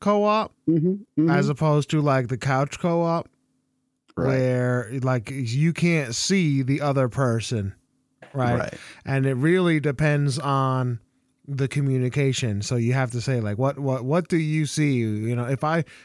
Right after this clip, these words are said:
Speaker 1: if I'm, you know, do so-and-so action, does that change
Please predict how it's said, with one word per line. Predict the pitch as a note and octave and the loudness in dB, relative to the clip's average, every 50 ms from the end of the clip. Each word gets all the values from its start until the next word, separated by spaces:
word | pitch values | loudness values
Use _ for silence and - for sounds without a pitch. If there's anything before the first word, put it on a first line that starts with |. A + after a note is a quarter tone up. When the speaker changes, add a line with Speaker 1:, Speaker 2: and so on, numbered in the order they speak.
| - _ | -20 _
Speaker 1:
if | - C3 B2 | -8 -4 -2
I'm, | D3+ D#3 F3 F3+ E3+ D#3 C#3+ - D3+ D#3 D3 D3+ D#3+ | 0 2 2 2 2 0 -2 -6 -10 -12 -10 -6 -2
you | E3+ E3 C#3 | 0 0 0
know, | B2+ C3 | 0 0
do | B2 A2+ D#3+ E3+ E3 E3 D#3+ D3+ - _ _ _ _ _ _ | 0 0 0 2 2 2 0 -2 -4 _ _ _ _ _ _
so-and-so | - - - F#3 E3+ E3 D#3 - F#3 D#3 D3 C3+ | -6 -2 0 0 2 0 0 2 0 0 0 0
action, | D3+ D#3+ F3 - - - C#3+ C3+ C3 B2+ - _ _ _ _ _ _ - | -2 -2 -2 -2 -2 -2 -2 -2 -2 -4 -8 _ _ _ _ _ _ -4
does | B2+ C#3 B2+ C#3 | -2 0 0 0
that | D#3 D3 - | 0 -2 0
change | - F3 F3 E3+ D3+ - | 0 0 2 2 0 -2